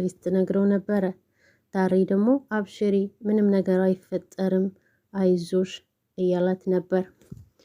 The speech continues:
እንደዛም ሆኖ እንግዲህ ሳሚ ለታሬ የደወለለትና ኤደን ነበረች ስልኩን ያነሳችው። እንዴት ደስ እንዳላት አትጠይቁኝ ማለት ነው። በደስታ ነበረ ሳሚን ያናገረችው። ፍቅር አይደል?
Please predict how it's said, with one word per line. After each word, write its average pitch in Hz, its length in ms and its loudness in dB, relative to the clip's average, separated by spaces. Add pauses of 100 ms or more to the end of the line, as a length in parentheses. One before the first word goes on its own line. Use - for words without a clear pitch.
(300)
እንደዛም 294 420 6
ሆኖ 233 200 4 (280)
እንግዲህ 196 380 -6 (180)
ሳሚ 269 400 2
ለታሬ 196 420 0
የደወለለትና 185 840 0 (420)
ኤደን 196 320 0
ነበረች 175 400 -4
ስልኩን 180 340 -4
ያነሳችው። 190 600 -2 (540)
እንዴት 202 360 2
ደስ 180 260 -6
እንዳላት 185 500 -2 (300)
አትጠይቁኝ 190 800 -4
ማለት 185 340 0
ነው። 190 120 -8 (960)
በደስታ 262 600 4
ነበረ 185 340 -2 (120)
ሳሚን 185 400 -4
ያናገረችው። 180 760 -4 (480)
ፍቅር 190 300 -2
አይደል? 190 360 0